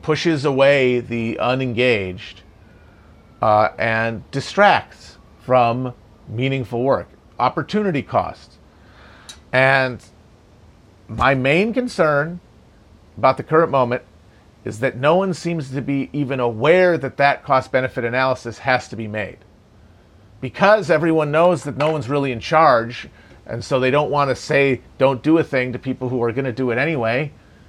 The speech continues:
you're left having to defend it as a maximal position. Why? Because that accords with letting everybody do what they want. Everybody do what they want, which is what they think is good for everybody,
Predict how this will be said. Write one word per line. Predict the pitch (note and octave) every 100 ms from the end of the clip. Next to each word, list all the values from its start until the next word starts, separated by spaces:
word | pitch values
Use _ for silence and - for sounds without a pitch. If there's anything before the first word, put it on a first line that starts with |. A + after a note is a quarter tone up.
| - - - - - - -
you're | D3 C#3+
left | C3+ C#3+ D#3 -
having | C3 C#3+ D3 C#3 B2+
to | - C3 B2+ -
defend | C3+ - D3+ E3 D#3+
it | D3+ - -
as | B2
a | A#2
maximal | A2 C#3 E3+ F3 E3
position. | D3+ D#3+ F3 B2+ A2
Why? | B2+ D#3 F#3+ G3 - - - -
Because | G#2+ A#2 G#2
that | B2+ D3+
accords | D#3 C3 C3+ A#2+
with | A#2 A#2
letting | A#2 A2
everybody | B2+ E3 D#3 D#3+ D3+
do | C#3+ C#3
what | C3
they | - A#2+
want. | G2 A#2+ A2+ E2+ - - - - - - - - -
Everybody | A#2 D3 D#3+ D#3+
do | A#2+ D3
what | C#3
they | - A#2 G#2 -
want, | G#2+ A#2 G#2+ - -
which | - G#2+
is | B2 G#2 - -
what | - A2+
they | A#2+
think | - F#3 G#3+
is | G#3+
good | F#3 F3+
for | F#3+
everybody, | G3 F#3 C#3 A#2+ A#2